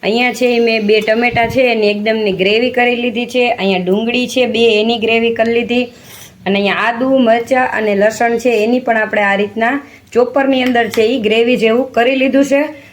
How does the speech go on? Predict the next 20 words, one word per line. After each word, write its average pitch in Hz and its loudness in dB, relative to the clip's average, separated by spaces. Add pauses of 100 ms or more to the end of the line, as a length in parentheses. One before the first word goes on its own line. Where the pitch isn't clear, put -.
તો 214 0
ચાલો, 262 0
અમાર 240 2
મંથનભાઈ 277 2
કહે 277 2
કે, 277 0
"મમ્મી, 262 4
મારે 220 2
આ 254 0
બધું 247 2
શાકભાજી 226 0
બનાવવું 254 2
ને 233 2
તો 220 -2
એમાં 208 2
નાખવું 208 0
છે." 190 2
તો 190 0
ચાલો 240 0
મંથનભાઈ, 247 0